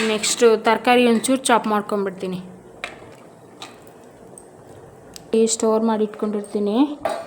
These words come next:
ಅಂದ್ರೆ ಒಂದು ದೊಡ್ಡ, ದೊಡ್ಡ ಬಾಕ್ಸಲ್ಲಿ ಉಪ್ಪು ಹಾಗೆ ಲವಂಗ,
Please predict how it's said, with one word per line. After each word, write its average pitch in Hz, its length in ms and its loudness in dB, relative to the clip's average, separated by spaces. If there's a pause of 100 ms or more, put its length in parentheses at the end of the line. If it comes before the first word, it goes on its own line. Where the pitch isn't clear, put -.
(300)
ಅಂದ್ರೆ 214 600 2 (320)
ಒಂದು 208 160 0
ದೊಡ್ಡ, 196 320 4
ದೊಡ್ಡ 202 220 4
ಬಾಕ್ಸಲ್ಲಿ 202 720 4 (500)
ಉಪ್ಪು 233 500 6
ಹಾಗೆ 208 580 0
ಲವಂಗ, 208 460 2